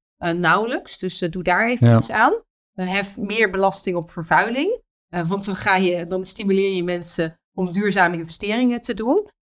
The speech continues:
Speaker 1: En dan houden mensen, dat is ook echt heel netjes voorgerekend, eh, eh, door de Big Four, hè, E Y en, eh,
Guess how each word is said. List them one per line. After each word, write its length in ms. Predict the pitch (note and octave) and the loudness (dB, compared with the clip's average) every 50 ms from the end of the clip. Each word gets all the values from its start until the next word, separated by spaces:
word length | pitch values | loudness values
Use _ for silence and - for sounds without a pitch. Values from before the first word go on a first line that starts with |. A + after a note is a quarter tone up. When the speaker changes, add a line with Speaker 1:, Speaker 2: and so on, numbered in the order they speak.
| _ - | _ -6
Speaker 1:
En 140 | G3 F#3+ D#3+ | -4 -2 2
dan 280 | F3+ A3+ C#4 D4 - - | 4 4 4 4 2 0
houden 320 | - D#3 F3 F#3+ G3 F#3+ F3 | -2 -2 -2 0 0 0 0
mensen, 320 | D#3+ D#3+ E3+ E3 - F#3+ | -2 -2 -2 -4 -4 -4
dat 80 | G3 G3 | -4 -4
is 60 | A3 G3 | -2 -2
ook 80 | - | -2
echt 180 | - G#3 - - | -4 -8 -6 -2
heel 340 | G3 G#3 A3+ B3 B3+ B3 A3+ | -2 0 0 0 -2 -2 -2
netjes 360 | A3 G#3 G#3 - - - - | -2 -4 -4 -6 -6 -8 -8
voorgerekend, 1000 | - - B3 B3+ C4 B3+ - A3 F3+ E3+ D#3+ D#3+ D#3+ - - A3+ E4+ F#4 - - G3 | -6 -4 -2 -2 -2 -4 -4 -4 -2 -2 0 -2 -2 -2 -2 -2 0 0 0 0 0
eh, 100 | F3 F3 | 0 -2
eh, 520 | F3 - - _ _ _ _ - F3+ E3+ | -2 -6 -12 _ _ _ _ -8 -4 0
door 140 | F#3+ F#3 E3+ | 2 2 2
de 80 | F3 | 0
Big 240 | E3+ G3 G#3 G3+ - | 0 -2 -2 -2 -2
Four, 340 | - - G3 G3 F#3+ F3 F3 | -2 -2 0 0 0 0 0
hè, 100 | G#3 C4+ | 0 2
E 160 | D#4 G#3+ F#3 F#3 | 0 0 0 -4
Y 380 | F3+ F3 F3 E3+ E3 E3 E3 | -6 -6 -6 -6 -6 -6 -6
en, 200 | D#3+ D#3+ D#3+ D#3+ | -6 -6 -6 -6
eh, 100 | D#3 D#3 | -6 -8